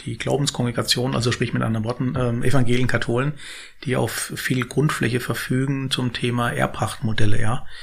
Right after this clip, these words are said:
die jetzt wahrscheinlich auch wieder kommen. Das hat jetzt mit dem Staat erstmal nichts zu tun, aber die haben natürlich auch eine andere Kalkulationsgrundlage. Ich schieb die ja eher, form-, formal juristisch jetzt falsch, was ich sage, aber ich schieb die eher in das Thema Stiftungsvermögen hinein, wo man sagen kann, hundert Jahre ist auch mal gut.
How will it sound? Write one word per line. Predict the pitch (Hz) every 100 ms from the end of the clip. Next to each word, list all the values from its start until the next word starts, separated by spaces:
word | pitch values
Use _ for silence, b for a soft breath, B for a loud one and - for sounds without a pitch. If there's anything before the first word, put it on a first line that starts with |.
| B B -
die |
jetzt | 123 135
wahrscheinlich | 117 123 120
auch | 127
wieder | 117
kommen. | - 110 107
Das | 110 -
hat |
jetzt | 120
mit | 117
dem | 110
Staat | 127
erstmal | 123 120
nichts | 117 -
zu | 120
tun, | - 123 151
aber | 139 123
die | 120
haben | 123
natürlich | 123 123
auch | 131
eine | 120
andere | 123 120
Kalkulationsgrundlage. | 120 117 117 139 151 - 117 123
Ich | 123
schieb | - 127 -
die | 120
ja |
eher, | 117 123 131 143 B B B B B B B
form-, | - - - 123
formal | - 123 123
juristisch | 131 120 123
jetzt | 120 -
falsch, | 127 -
was | 123
ich | 117
sage, | 120
aber | 127 120
ich | -
schieb | 131
die | 127
eher | 117 127
in | 123
das | 120
Thema | - 127 123 123 B B B
Stiftungsvermögen | - 143 - 127 110 - - - - - - 120 120 120
hinein, | 117 117 117 131
wo |
man | 120
sagen | 120 117 120
kann, | 113
hundert | 123 117
Jahre | 110 113 127
ist | -
auch | 123
mal | 117
gut. | 117 151